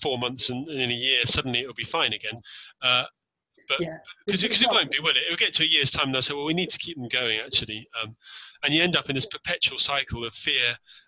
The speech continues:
Speaker 1: and, uh, and u-, fairly useless interventions. Um,
Speaker 2: Totally useless.
Speaker 1: uh,
Speaker 2: Totally useless interventions. Now, Tom, can I ask you a question,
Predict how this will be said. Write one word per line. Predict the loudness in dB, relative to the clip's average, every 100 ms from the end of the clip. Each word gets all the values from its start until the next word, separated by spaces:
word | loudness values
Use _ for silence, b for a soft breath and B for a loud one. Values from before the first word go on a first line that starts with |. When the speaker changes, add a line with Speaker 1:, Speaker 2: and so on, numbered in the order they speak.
| -2
Speaker 1:
and, | -2 0 -4 -6 -8 -6
uh, | -4 -4 -6 -8
and | -2
u-, | -2 0 0
fairly | 0
useless | 2 2 2 2 0 -2
interventions. | -2 0 0 0 -4 -4 -6 -2 -2
Um, | -2 -8 B B B
Speaker 2:
Totally | -8 -8 -6
useless. | -4 -4 -4
Speaker 1:
uh, | -8 -14 _ _ _ _ -4
Speaker 2:
Totally | -4 -2
useless | -4 -6 -10
interventions. | -10 -10 -12 -12 -16 -18 B B
Now, | -2
Tom, | 2 2
can | 2 0
I | 2
ask | 2
you | 0
a | 0
question, | 0 -2 -4 -12